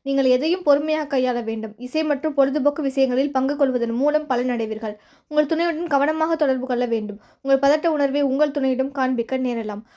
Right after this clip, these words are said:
உங்கள் தாயின் ஆரோக்கியத்தில் கவனம் தேவை. அதற்காக நீங்கள் பணம் செலவு செய்ய நேரலாம். பொருத்தமான நிறம் பால் பச்சை, பொருத்தமான எண்கள் இரண்டு, நான்கு, எட்டு, பொருத்தமான எழுத்துக்கள் சி, கே. மகரம்,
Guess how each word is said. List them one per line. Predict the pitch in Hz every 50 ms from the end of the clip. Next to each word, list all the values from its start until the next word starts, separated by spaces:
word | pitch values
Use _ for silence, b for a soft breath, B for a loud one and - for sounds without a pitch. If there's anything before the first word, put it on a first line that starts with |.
| b b
உங்கள் | - 285 285 269
தாயின் | 311 294 302 339 330
ஆரோக்கியத்தில் | 330 294 269 277 277 285 277 285 277 262 269
கவனம் | 262 247 262 262 277 262
தேவை. | 262 240 226 208 208 - b b b b
அதற்காக | 226 247 262 262 - 277 285 320
நீங்கள் | 285 262 269 294 311 320 311 294
பணம் | - 277 269 285 294
செலவு | 294 294 269 269 285
செய்ய | 277 285 269 254 262 262
நேரலாம். | 254 240 226 240 214 214 214 226 B B B B B
பொருத்தமான | - 277 269 269 277 269 277 285 294 294
நிறம் | 277 262 277 294 294
பால் | - 269 262 254 262 262
பச்சை, | 262 247 254 - 311 330
பொருத்தமான | 330 269 254 262 269 254 262 269 277
எண்கள் | 262 247 247 254 254 254 269
இரண்டு, | 277 247 254 262 262 269 277 285
நான்கு, | 269 262 240 240 247 247 254 262 254
எட்டு, | 226 214 214 - 320 339 B B B B B
பொருத்தமான | - 277 269 269 277 269 277 285 294
எழுத்துக்கள் | 269 262 240 247 262 254 269 269
சி, | 269 - - 294 277 285 -
கே. | - 269 247 233 - - _ _ _ _ _ _ _ _ _ _ _ _ _ _ -
மகரம், | 262 254 269 262 262 285 269 254 247 254